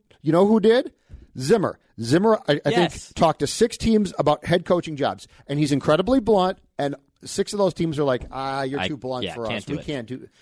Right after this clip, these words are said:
Speaker 1: But you know what? He finally got his shot, and I think, y-, yes, it has not r-, resulted in a Super Bowl yet, but you know what? He's turned out to be pretty damn good,
Speaker 2: Yeah, I love
Speaker 1: right?
Speaker 2: him. I love him.
Speaker 1: Pretty
Speaker 2: Yeah.
Speaker 1: damn good head coach,
Speaker 2: Yep.
Speaker 1: right?
Speaker 2: Like him a lot.
Speaker 1: But so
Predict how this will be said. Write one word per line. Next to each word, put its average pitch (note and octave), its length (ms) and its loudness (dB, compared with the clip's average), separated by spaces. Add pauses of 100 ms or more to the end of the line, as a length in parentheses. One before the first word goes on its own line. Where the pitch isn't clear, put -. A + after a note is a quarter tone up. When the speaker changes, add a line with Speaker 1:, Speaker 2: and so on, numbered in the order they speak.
(280)
Speaker 1:
But G3+ 200 0
you F#3 80 -2
know F#3 100 4
what? G3 200 2
He F3+ 180 -10
finally F3+ 340 -2
got F#3 200 0
his G3 140 0
shot, F3 380 -4 (260)
and C#3+ 120 -4
I D3+ 140 2
think, E3+ 460 -2 (320)
y-, C3 140 -4
yes, C#3 240 0
it - 80 -4
has B2+ 140 -2
not B2+ 260 -2
r-, B2+ 140 -14
resulted A#2 400 -4
in G2 80 -4
a - 20 -8
Super B3+ 220 -2
Bowl B2+ 160 2
yet, C#3 200 0 (280)
but D3+ 360 0 (540)
you F3 140 2
know F3+ 80 4
what? F3 300 2
He's F3+ 200 -8
turned G3 140 0
out D#3+ 60 2
to C#3 60 -6
be C#3+ 100 -2
pretty C#3+ 260 0
damn A#2 260 -2
good, G#2 80 -2
Speaker 2:
Yeah, G2 80 -2
I F2 40 -4
love G#2+ 60 0
Speaker 1:
right? C#3+ 180 2
Speaker 2:
him. - 60 -16 (140)
I - 60 -12
love F3 160 -10
him. F3 60 -8
Speaker 1:
Pretty F#3+ 160 2
Speaker 2:
Yeah. F#3+ 240 2
Speaker 1:
damn F3+ 160 0
good D#3+ 180 0
head D3 180 0
coach, A2 300 0
Speaker 2:
Yep. B2+ 60 0
Speaker 1:
right? C3+ 280 0 (400)
Speaker 2:
Like F2+ 160 -14
him F#2 60 -12
a F2+ 60 -10
lot. E2+ 180 -12 (100)
Speaker 1:
But F3+ 300 2 (100)
so F#3+ 360 2